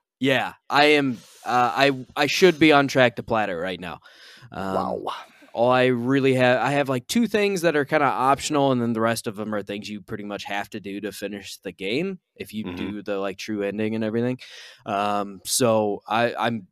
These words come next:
Speaker 1: I should plat it. I should have those other two things knocked out, like, real quick and be ready to go. So,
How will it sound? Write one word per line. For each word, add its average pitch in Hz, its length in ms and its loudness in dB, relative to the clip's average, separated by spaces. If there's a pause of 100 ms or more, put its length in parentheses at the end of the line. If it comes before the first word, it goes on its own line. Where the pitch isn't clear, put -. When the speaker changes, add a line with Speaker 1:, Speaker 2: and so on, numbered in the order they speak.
(140)
Speaker 1:
I 107 100 -6
should 135 440 -4
plat 135 240 -2
it. 165 160 -2 (160)
I 101 140 -8
should 113 300 -6
have 117 240 -2
those 110 240 -4
other 113 200 -2
two 117 160 -8
things 113 320 -4
knocked 110 260 -6
out, 113 220 -2
like, 101 180 -8
real 110 160 -2
quick 123 300 -2 (140)
and 110 440 -6
be 117 120 -2
ready 127 240 2
to 120 80 -4
go. 139 260 2
So, 104 320 -4